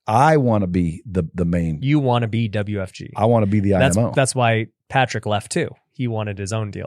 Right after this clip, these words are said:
Speaker 1: He wanted his, well, no, he left because they weren't listening to him at W F G.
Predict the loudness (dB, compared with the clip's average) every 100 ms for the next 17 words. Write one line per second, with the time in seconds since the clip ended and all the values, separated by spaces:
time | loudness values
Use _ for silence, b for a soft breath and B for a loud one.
0 | -4 0 2 2 2 2 4 4 2 0
1 | 0 2 0 0 -6 0 2 2 -2 0
2 | 2 2 0 0 0 0 -2 -2 -4 -4
3 | -8 -8 -8 -6 -8 -10 -12 -12 -12